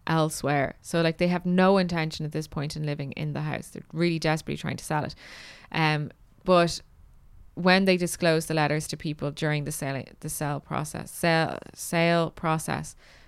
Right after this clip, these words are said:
people just drop out of it because they're that creepy, like. And there was loads of people who thought,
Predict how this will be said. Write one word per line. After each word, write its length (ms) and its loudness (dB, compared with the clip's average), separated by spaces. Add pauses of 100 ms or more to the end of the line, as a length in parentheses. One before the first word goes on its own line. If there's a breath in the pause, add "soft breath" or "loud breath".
(120 soft breath)
people 260 0
just 240 -4
drop 200 -2
out 260 -4
of 140 -8
it 120 -12
because 240 4
they're 120 8
that 240 4 (120)
creepy, 480 -2
like. 280 -14 (380 loud breath)
And 160 6
there 140 8
was 180 4
loads 340 6
of 60 -4
people 320 -2
who 300 0
thought, 460 0